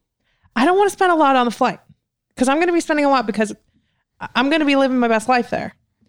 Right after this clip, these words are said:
So I wanna go. I'm like, "Okay, Janelle, I kinda wanna go. I'm gonna spend June and July, but, like, I don't need to be there by a certain date." What it would be your advice to me to get the best deal?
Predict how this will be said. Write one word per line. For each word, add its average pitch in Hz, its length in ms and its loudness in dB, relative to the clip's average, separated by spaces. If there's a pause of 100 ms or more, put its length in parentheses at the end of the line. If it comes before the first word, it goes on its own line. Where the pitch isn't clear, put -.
(320)
So 214 680 0
I 254 180 2
wanna 320 240 0
go. 262 220 2
I'm 254 80 0
like, 247 160 -4
"Okay, 240 160 0
Janelle, 214 320 0
I 214 100 0
kinda 277 200 -2
wanna 269 180 0
go. 233 200 2
I'm 214 140 0
gonna 233 160 2
spend 220 320 0
June 214 200 2
and 208 120 0
July, 185 460 0
but, 185 120 -2
like, 190 120 0
I 190 80 0
don't 220 120 2
need 233 140 0
to 214 60 -4
be 202 140 -4
there 196 120 -2
by 180 140 0
a 185 40 -2
certain 196 380 0
date." 185 320 -4 (580)
What 226 380 0
it 285 140 0
would 254 160 0
be 214 80 0
your 208 200 2
advice 190 340 0
to - 80 0
me 190 120 2
to 185 60 0
get 185 140 -2
the 190 80 -2
best 170 280 -4
deal? 170 360 -4